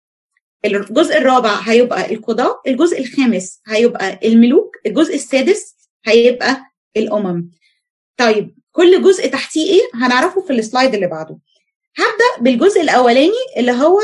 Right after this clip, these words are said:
مرحلة الخليقة. دي المرحلة البدائية السهلة خالص اللي كلنا حافظينها since day one، عيالنا في مدارس الأحد بياخدوها. ربنا خلق، خلق كل حاجة، جهز ال-، خلق الأرض وال-، والشمس والنجوم والبحار والمحيطات،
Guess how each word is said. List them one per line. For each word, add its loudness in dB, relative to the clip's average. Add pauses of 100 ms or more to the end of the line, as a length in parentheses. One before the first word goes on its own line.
(120)
مرحلة -2
الخليقة. -8 (320)
دي 2
المرحلة 0
البدائية 0
السهلة -4
خالص 0
اللي -2
كلنا 0
حافظينها -2
since -2
day -4 (160)
one، -4 (280)
عيالنا 0
في -6
مدارس -4
الأحد -4 (200)
بياخدوها. -2 (560)
ربنا 0
خلق، -2 (380)
خلق -2
كل -2
حاجة، -4
جهز -2
ال-، -2
خلق -4
الأرض -4
وال-، -4
والشمس -4
والنجوم -2
والبحار -2
والمحيطات، -6